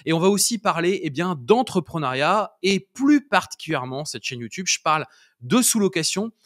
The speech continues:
professionnelle et je parle de conciergerie d'appartements. C'est deux business que j'ai lancés dans ma ville qui m'ont permis d'obtenir ma liberté financière.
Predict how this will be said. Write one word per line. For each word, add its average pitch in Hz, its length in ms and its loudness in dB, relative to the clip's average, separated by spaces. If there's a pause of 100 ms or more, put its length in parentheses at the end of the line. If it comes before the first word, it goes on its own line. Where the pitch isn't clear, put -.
(200)
professionnelle 135 720 -6
et 147 80 -4
je 135 100 -2
parle 185 320 -2
de 131 80 -4
conciergerie 185 800 0
d'appartements. 165 500 -4 (220)
C'est - 220 2
deux 160 200 4
business 196 560 -2 (300)
que 165 100 0
j'ai 226 160 4
lancés 190 640 0
dans 117 240 4
ma 185 160 4
ville 240 240 -4
qui - 160 -4
m'ont 214 120 -2
permis 190 280 -2
d'obtenir 185 420 -2
ma 170 140 0
liberté 208 420 -2
financière. 240 540 -2